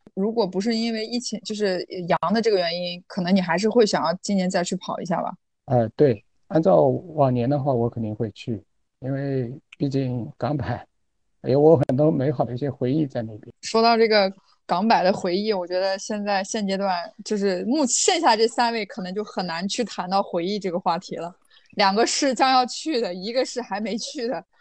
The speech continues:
Speaker 1: 一个是去的很多的。就是如果聊，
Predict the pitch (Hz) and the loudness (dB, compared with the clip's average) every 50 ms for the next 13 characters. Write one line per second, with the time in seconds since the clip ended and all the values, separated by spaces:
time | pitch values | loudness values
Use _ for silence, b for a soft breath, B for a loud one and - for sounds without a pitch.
0 | b b - 202 240 277 294 277 254 - 135 - 294 247 277 - 240 196 185 175 | b b -8 -4 -4 -4 -4 -4 -6 -4 -4 -2 -2 -2 -2 -2 -4 -6 -4 -4
1 | 208 196 208 208 240 185 185 196 - _ _ _ _ _ - 262 269 254 226 262 | -2 -2 0 0 -2 -2 -4 -6 -10 _ _ _ _ _ -6 -4 -4 -2 -2 0
2 | 285 262 226 214 190 185 196 | 0 0 0 0 -2 -2 -2